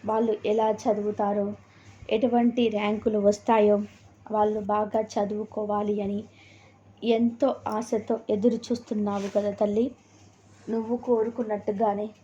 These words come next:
నీ బిడ్డలు చదువులో మంచిగా రాణిస్తారమ్మా.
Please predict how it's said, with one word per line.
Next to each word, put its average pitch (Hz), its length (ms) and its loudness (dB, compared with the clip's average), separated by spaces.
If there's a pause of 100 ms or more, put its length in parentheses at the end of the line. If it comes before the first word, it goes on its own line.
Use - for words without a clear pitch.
(160)
నీ 214 160 -4
బిడ్డలు 214 420 -2 (580)
చదువులో 226 560 0 (280)
మంచిగా 214 500 -2
రాణిస్తారమ్మా. 202 840 0